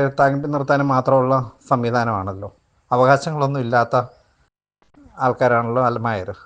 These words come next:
അവർക്ക് അതിൻ്റെ അകത്ത് പരാതി കൊടുക്കാൻ പറ്റുകയില്ല. പിന്നെ പരാതി കൊടുക്കാവുന്ന കൂരിയായിലാണ്. അപ്പോൾ കൂരിയ തന്നെ ചെയ്ത കാര്യത്തിന് എങ്ങനെ നമ്മൾ കൂരിയായി കൊണ്ട് പരാതി കൊടുക്കും?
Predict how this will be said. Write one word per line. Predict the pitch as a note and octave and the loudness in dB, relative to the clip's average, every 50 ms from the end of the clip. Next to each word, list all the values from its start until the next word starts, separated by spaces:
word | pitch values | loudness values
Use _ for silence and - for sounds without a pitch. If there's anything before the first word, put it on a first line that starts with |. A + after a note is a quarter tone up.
| _ _ - | _ _ -4
അവർക്ക് | A2 A2 A#2+ A#2+ - D3+ | -2 -2 -2 -2 -2 -2
അതിൻ്റെ | C3+ C3+ C3+ C#3+ | -2 0 0 -2
അകത്ത് | C#3 C#3 D3 | -2 -2 -2
പരാതി | C#3+ C#3+ B2+ C#3 C3+ C3+ D3 | 0 2 2 4 2 2 0
കൊടുക്കാൻ | C#3 C3 B2 - B2 B2 | -2 -4 -4 -4 -4 -4
പറ്റുകയില്ല. | A#2 G#2 - A2 G2+ G2+ F#2+ F#2+ - _ _ _ _ _ _ _ | -6 -6 -8 -8 -10 -10 -10 -14 -18 _ _ _ _ _ _ _
പിന്നെ | - B2 B2 C3+ C3+ | -6 -4 -2 -2 0
പരാതി | C3 E3 C#3+ C#3+ C#3+ C#3+ D3+ | 0 0 2 2 2 2 0
കൊടുക്കാവുന്ന | D3+ D#3 D3+ C3+ D3+ C#3+ D3 D#3 | -2 -2 -2 0 0 0 0 -2
കൂരിയായിലാണ്. | C#3 - B2+ B2 A#2+ B2 A#2+ A#2 A#2 G2+ F2+ F#2 | -4 -4 -4 -4 -2 -2 -2 -2 -2 -4 -8 -10
അപ്പോൾ | F2+ G2+ G#2 | -10 -12 -12
കൂരിയ | - A2+ A#2 A#2 C3 C3+ C#3 | -10 -8 -6 -2 0 0 0
തന്നെ | C#3+ D#3 D3+ D#3 D#3 | 2 0 0 -2 -2
ചെയ്ത | D#3 D3+ C#3+ C#3+ | -2 -2 0 0
കാര്യത്തിന് | C#3+ C#3+ C#3+ C3+ C3+ C#3 C#3 D#3+ D3+ D#3 D#3+ - - _ _ _ - | 2 2 2 2 0 -2 -4 -6 -8 -8 -10 -12 -20 _ _ _ -6
എങ്ങനെ | C#3+ C3+ C#3 C#3+ D3+ | -4 -2 0 0 0
നമ്മൾ | D3 D3 C#3+ C#3+ | 0 0 0 -2
കൂരിയായി | C#3 D3 C#3 C3+ C#3+ C#3+ C#3+ C#3 | -2 -2 -2 0 0 0 0 0
കൊണ്ട് | C#3+ C#3 C#3 | 0 -2 -4
പരാതി | C3+ C3 B2 A#2+ B2 A#2+ A#2+ | -4 -2 0 0 0 0 0
കൊടുക്കും? | A#2 G#2 F2+ G2 - G2+ | -2 -4 -6 -8 -12 -16